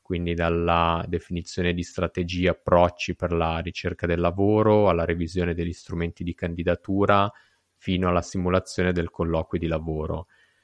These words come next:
E proprio sulla preparazione al colloquio di lavoro ho chiesto a Francesca di poter focalizzare la puntata di oggi, in quanto è un tema che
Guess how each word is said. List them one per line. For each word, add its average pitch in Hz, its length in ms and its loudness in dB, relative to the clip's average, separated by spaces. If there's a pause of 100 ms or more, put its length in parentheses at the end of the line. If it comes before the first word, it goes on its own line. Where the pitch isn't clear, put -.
(260)
E - 200 -2
proprio 135 600 8
sulla 101 300 4
preparazione 101 640 4
al 92 80 -2
colloquio 101 400 2
di 98 80 4
lavoro 107 400 6
ho 90 80 0
chiesto - 320 0
a 90 40 0
Francesca 92 680 0
di 90 240 2
poter 90 360 2
focalizzare 90 720 2
la 85 120 2
puntata 90 440 -2
di 87 140 0
oggi, 82 360 0
in 85 100 -8
quanto 87 280 -4
è 92 40 0
un 87 80 -4
tema 98 320 2
che 87 380 0